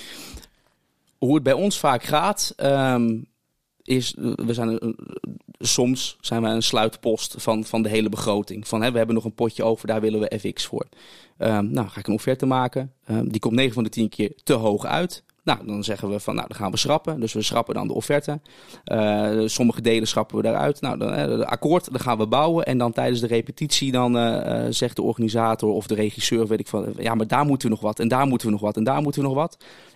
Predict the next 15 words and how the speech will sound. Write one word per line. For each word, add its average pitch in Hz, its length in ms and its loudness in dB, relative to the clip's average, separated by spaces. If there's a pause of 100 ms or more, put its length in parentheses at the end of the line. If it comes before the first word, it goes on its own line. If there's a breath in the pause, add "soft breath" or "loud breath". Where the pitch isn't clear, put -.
En 135 140 2
dan 165 140 4
wordt 120 180 4
het 110 100 4
allemaal 113 240 4
last 113 140 0
minute. 139 320 2
En 110 60 2
dan 123 220 4
bouwt 123 240 2
het - 100 -4
zich 113 180 0
weer 110 160 2
op. 123 220 2 (520 soft breath)
Maar 113 420 4